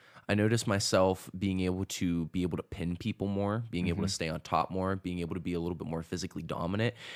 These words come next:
Speaker 1: And because, you know, I had that trial by fire so early on,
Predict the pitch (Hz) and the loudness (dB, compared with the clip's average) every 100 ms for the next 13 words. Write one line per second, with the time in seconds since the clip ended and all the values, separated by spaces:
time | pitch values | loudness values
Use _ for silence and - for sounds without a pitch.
0 | - - 101 95 90 - 110 107 104 98 | -14 -2 0 0 -4 -2 2 2 2 2
1 | 87 90 95 92 - - 87 90 82 82 | 2 2 0 0 -4 0 2 2 0 -2
2 | - 87 90 85 - 90 73 85 87 80 | 0 2 2 0 -2 0 0 0 -2 -2
3 | 82 90 117 | -2 0 0